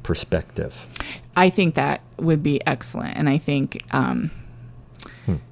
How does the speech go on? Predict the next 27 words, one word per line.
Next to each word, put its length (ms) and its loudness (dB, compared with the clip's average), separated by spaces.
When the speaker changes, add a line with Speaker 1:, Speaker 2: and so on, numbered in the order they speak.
Speaker 2:
there's 180 6
lots 240 4
of 100 2
organizations 720 4
that 120 0
we 80 0
can 180 2
tie 180 0
together 360 0
in 120 2
Speaker 1:
Hmm. 120 2
Speaker 2:
town, 200 0
for 160 -6
sure. 300 -2
Speaker 1:
Be-, 160 6
because 360 8
one 140 10
of 60 8
the 80 12
things, 580 6
uh, 200 6
you 120 -2
know, 180 4
looking 480 10
at 260 4
these 380 2
festivals 920 4